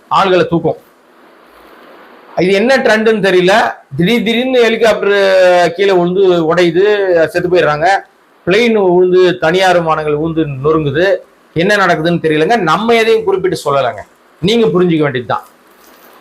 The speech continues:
என்ன நடந்ததுன்னு தெரியல. இப்போ இவர் பயன்படுத்தின அந்த விமானத்தினுடைய ஒரிஜினலை பார்ப்போம். இந்த விமானம் இருக்குல்ல,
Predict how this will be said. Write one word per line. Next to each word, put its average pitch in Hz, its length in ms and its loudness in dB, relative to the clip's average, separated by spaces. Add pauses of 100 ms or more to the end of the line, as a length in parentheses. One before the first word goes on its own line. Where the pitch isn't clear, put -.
(160)
என்ன 214 240 0
நடந்ததுன்னு 170 520 0
தெரியல. 127 360 -2
இப்போ 196 480 0
இவர் 185 320 0
பயன்படுத்தின 226 520 0
அந்த 202 220 0
விமானத்தினுடைய 185 800 0 (840)
ஒரிஜினலை 196 420 2
பார்ப்போம். 147 360 -4 (140)
இந்த 135 120 -4
விமானம் 196 380 2
இருக்குல்ல, 147 380 0